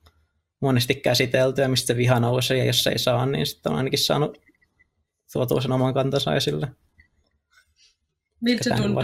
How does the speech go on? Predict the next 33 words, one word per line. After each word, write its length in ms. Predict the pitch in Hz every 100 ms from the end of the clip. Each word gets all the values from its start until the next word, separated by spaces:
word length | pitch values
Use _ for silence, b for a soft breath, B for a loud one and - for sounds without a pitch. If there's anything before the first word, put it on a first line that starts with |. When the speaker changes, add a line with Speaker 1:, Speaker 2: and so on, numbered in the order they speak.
| 196
Speaker 2:
tai 20 | 190
Speaker 1:
vastaan. 220 | 185 - - _ _ 285 262 330 359 - -
Speaker 2:
miten 320 | 202 233 233
sä 80 | 208
kuvailisit 500 | 196 190 185 180 185
vielä 180 | 175 175
syvemmin 380 | 180 180 175 170
sitä, 380 | 175 175 170 151
että 360 | - - 165 -
jos, 300 | 170 160 -
että 180 | - -
kun 260 | - 180 180
sä 280 | 175 - - _ _ _
niinku 460 | 175 175 175 175 - b b b b
et 280 | - 226 -
pidä 240 | - 180 165 -
kiinni 340 | 170 160 160
sun 400 | 165 - 151 151 156 _ _ _ _ _ _ _ _ _ _ _ _ _ - -
rajoista, 640 | 185 180 156 160 - 160
tai 180 | 156 151
an-, 200 | 180 -
niinku, 380 | 175 165 165 -
niin 160 | 170 160 -
mit-, 260 | 196 - -
niin 160 | 180
miten, 300 | 190 196 175 170
miltä 180 | 214 208
se 100 | 202
niinku 180 | 180
tuntuu 440 | 170 185 185 160 156
se 60 |
tava-, 300 | 156 147 151 -
tai 160 | 170